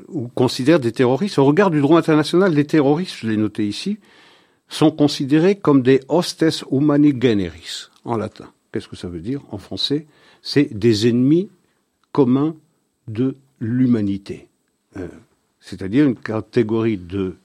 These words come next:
euh, criminels qui appellent un châtiment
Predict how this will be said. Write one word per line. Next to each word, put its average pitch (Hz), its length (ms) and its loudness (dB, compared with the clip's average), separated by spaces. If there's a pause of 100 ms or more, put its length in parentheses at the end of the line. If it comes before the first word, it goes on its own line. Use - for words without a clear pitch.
(120)
euh, 85 300 -14 (100)
criminels 107 720 -2 (840)
qui 120 180 -2
appellent 156 440 -2 (240)
un 127 100 2
châtiment 131 680 -2